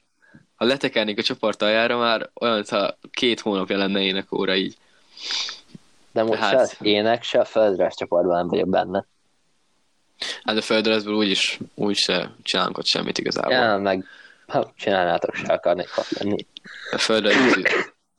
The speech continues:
Speaker 1: a földrajz világított rá arra, hogy vannak olyan tanárok, akik nem tudják, hogy hogy működik a számítógép,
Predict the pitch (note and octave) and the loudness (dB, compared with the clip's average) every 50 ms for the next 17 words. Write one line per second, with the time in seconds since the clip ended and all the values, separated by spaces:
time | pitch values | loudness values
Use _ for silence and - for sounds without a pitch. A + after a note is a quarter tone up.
0 | _ _ _ - - - B2 A#2 A2+ A2+ A2+ A2+ A2 A2 - - - - - _ | _ _ _ -14 -6 -2 2 2 4 4 4 2 2 0 -2 -8 -10 -12 -12 _
1 | - _ _ _ _ _ _ _ _ _ - G#2+ A#2 A2+ G#2+ G#2 G#2 G2+ G2+ - | -20 _ _ _ _ _ _ _ _ _ -4 0 2 2 4 2 2 -2 -4 -8
2 | G2+ F#2+ - - - - - _ _ - G2 G2 G2 F#2+ F#2 F#2 F2+ F#2 G2 F#2+ | -4 -4 -4 -4 -6 -12 -20 _ _ -4 0 0 2 2 2 2 2 2 0 -2
3 | - - _ _ _ _ _ _ _ _ _ _ _ _ _ _ _ _ _ _ | -4 -6 _ _ _ _ _ _ _ _ _ _ _ _ _ _ _ _ _ _
4 | _ _ _ _ - - G2 G2 F#2+ - - - G#2+ A2 A2 G#2 G2+ - F#2+ - | _ _ _ _ -2 -2 0 0 -2 -4 -8 -4 -2 0 0 0 -2 -4 -2 -2
5 | F#2 G2+ G2+ G2+ G2 G2 F#2+ G#2 - A2 G2+ G#2 G#2 G2+ G#2+ G#2 G#2 - - - | 0 -2 0 0 0 0 0 0 0 -2 -6 -6 -6 -4 -4 -4 -4 -4 -6 -4
6 | E2+ E2+ - - F#2+ - - F#2+ F#2 F#2 F2+ - - - - - - - - - | -4 -4 -2 -4 -4 -4 -2 -2 -2 -2 -2 -4 -6 -6 -6 -6 -6 -4 -2 -2
7 | - - - _ _ _ _ _ _ _ - - - G2+ F#2+ G2 F#2+ F#2+ F#2+ F#2+ | -2 -4 -6 _ _ _ _ _ _ _ -8 -2 0 0 2 0 0 -2 0 0
8 | G2 G#2 G#2+ - | 2 0 0 -2